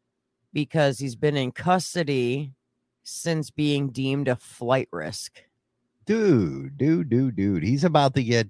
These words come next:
Speaker 2: uh, you know what? He's about to get something in that joint, you know what I mean? He's in Cali, right?
Speaker 1: Mm-hmm.
Speaker 2: Oh, man, he's in trouble in that California penal system. Literally penal.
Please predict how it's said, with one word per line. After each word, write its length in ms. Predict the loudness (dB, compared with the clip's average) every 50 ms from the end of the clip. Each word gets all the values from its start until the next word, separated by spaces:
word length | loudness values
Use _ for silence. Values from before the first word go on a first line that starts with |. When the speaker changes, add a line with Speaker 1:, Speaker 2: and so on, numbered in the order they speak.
| 0 0
Speaker 2:
uh, 280 | 2 2 4 2 2 0
you 100 | 0 -2
know 100 | -2 0
what? 220 | 0 0 0 0 0
He's 220 | 0 -2 -2 -4
about 320 | 0 0 2 2 2 0
to 100 | -2 -4
get 240 | -2 0 -2 -2 -2 -4 -8
something 460 | -2 2 2 2 4 4 2 4 4
in 180 | 4 2 2 2
that 240 | 2 2 2 0
joint, 360 | 2 2 2 4 4 2 0 0
you 100 | 0 0
know 100 | 0 0
what 100 | 0 0
I 80 | 0
mean? 220 | 0 0 -2 -2 0
He's 280 | 0 0 0 0 0 0
in 140 | -2 0
Cali, 440 | 0 2 2 2 2 0 0 -2 -2
right? 300 | -4 -2 -2 -4 -4 -6 _ _ _ _ _ _ _ _ _ _ _ -10
Speaker 1:
Mm-hmm. 300 | -8 -6 -6 -6 -8 -10 -12 -16 _ _ 0
Speaker 2:
Oh, 260 | 2 4 4 4 2
man, 400 | 0 -4 -6 -4 -4 -4 -6 -6
he's 240 | -6 -6 -6 -6 -6
in 140 | -8 -10
trouble 540 | -10 -14 -10 -6 -4 -4 -4 -4 -4 -6 -6
in 80 | -10 -10
that 160 | -12 -14 -12
California 580 | -10 -8 -8 -8 -8 -8 -8 -8 -8 -8 -8 -10
penal 320 | -10 -12 -12 -12 -12 -14 -14
system. 480 | -14 -14 -12 -14 -14 -14 -16 -18 -18 _ _ _ _ _ _ _ _ _ _ _ _ _ _ _ _ _ -14
Literally 540 | -10 -6 -4 -4 -4 -4 -6 -10 -14 -20 _ _ _ _ _ _ _ _
penal. 520 | -10 -8 -8 -8 -8 -8 -8 -10 -12 -14